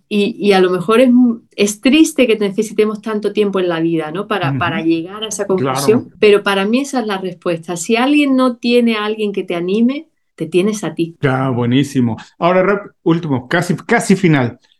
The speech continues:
Speaker 2: ¿Cómo cambió tu percepción, tu concepción del éxito de cuando trabajabas en el mundo corporativo ahora? ¿Ha cambiado?
Speaker 1: Totalmente.
Speaker 2: ¿Cómo cambió? ¿Para
Speaker 1: Oye,
Speaker 2: bien, para
Speaker 1: Julio,
Speaker 2: mal?
Speaker 1: haces muy buenas
Speaker 2: Te
Speaker 1: preguntas.
Speaker 2: agradezco.
Speaker 1: Me
Speaker 2: Es el,
Speaker 1: encanta.
Speaker 2: es,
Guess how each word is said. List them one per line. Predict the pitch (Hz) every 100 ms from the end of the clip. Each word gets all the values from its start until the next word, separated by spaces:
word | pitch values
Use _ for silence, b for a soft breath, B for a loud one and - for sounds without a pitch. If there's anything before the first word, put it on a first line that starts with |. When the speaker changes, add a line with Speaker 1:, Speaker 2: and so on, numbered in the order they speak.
| _
Speaker 2:
¿Cómo | - 214 226
cambió | 196 170 190
tu | 190 170
percepción, | 151 131 131 131 175 143
tu | 131
concepción | 127 117 123 113 156 147 147 -
del | 131 123 123
éxito | 156 156 170 170 165 - -
de | 131 107
cuando | 127 113
trabajabas | 113 123 120 147 147 123
en | 123
el |
mundo | 123 139 139
corporativo | 127 120 120 120 135 131 -
ahora? | 120 110 104 -
¿Ha | 170
cambiado? | 170 156 165 165 165 - _ -
Speaker 1:
Totalmente. | 220 208 208 190 175 175 160 165 - _
Speaker 2:
¿Cómo | - 196 185
cambió? | - 139 131
¿Para | 123 135
Speaker 1:
Oye, | 131 233
Speaker 2:
bien, | 156
para | 156 151
Speaker 1:
Julio, | 247 165
Speaker 2:
mal? | 160 -
Speaker 1:
haces | 180 196 302
muy | 240 208 202 233
buenas | 220 208 226
Speaker 2:
Te | 214
Speaker 1:
preguntas. | 156 139 135
Speaker 2:
agradezco. | 135 175 170
Speaker 1:
Me |
Speaker 2:
Es | 175
el, | 208
Speaker 1:
encanta. | 190 190
Speaker 2:
es, | 180